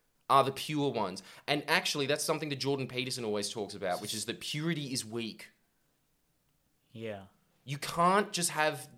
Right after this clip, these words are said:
Speaker 1: these ideal principles in life. You have to be flexible with reality. It's that idea that the map is not the territory.
Speaker 2: Okay. So what's the conclusion from that? That, are, are you saying that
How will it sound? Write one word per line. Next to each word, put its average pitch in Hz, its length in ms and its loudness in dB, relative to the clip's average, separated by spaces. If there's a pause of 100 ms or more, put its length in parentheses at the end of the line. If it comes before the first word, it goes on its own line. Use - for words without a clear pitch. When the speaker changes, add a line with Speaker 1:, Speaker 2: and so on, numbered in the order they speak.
Speaker 1:
these 143 220 -4
ideal 135 640 0
principles 131 640 -6
in 107 100 -4
life. 92 260 -4
You 123 60 -4
have 143 100 -6
to 175 60 -6
be 190 80 -4
flexible 175 640 -2
with 139 220 -8
reality. 110 540 -2 (300)
It's 139 140 -6
that 156 260 0 (280)
idea 156 460 6
that 175 160 -4
the 156 60 2
map 135 320 2
is 127 160 -4
not 127 180 -2
the 120 60 -4
territory. 107 680 -4 (240)
Speaker 2:
Okay. 98 360 -10 (1900)
So 127 220 -2
what's 123 220 -2
the 127 100 -8
conclusion 113 540 -8
from 110 220 -10
that? 104 300 -6 (1120)
That, 107 340 -6 (760)
are, 120 180 -2
are 123 80 2
you 123 160 0
saying 117 380 0
that 107 340 0